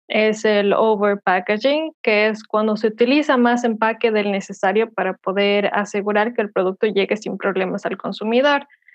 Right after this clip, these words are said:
Y esto es una consecuencia de que cuando se han desarrollado estos empaques, se ha pensado de que el producto se va a vender en una tienda. Entonces,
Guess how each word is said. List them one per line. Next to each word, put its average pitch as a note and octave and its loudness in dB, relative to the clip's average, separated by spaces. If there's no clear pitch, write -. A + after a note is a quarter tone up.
Y B3+ 4
esto A#3 4
es G#3 0
una A3+ 2
consecuencia A#3 2
de G#3+ 0
que G#3+ 0
cuando A3 0
se G#3+ 0
han C4+ 2
desarrollado G#3+ 2
estos G#3 -4
empaques, A#3 0
se B3 2
ha A#3 0
pensado G#3+ 2
de A3 0
que G#3 -6
el G3 -8
producto A3+ 0
se A#3 -6
va G3+ 2
a G3 -4
vender F#3+ -4
en F#3+ -4
una F#3+ -6
tienda. D4 0
Entonces, G#3+ 0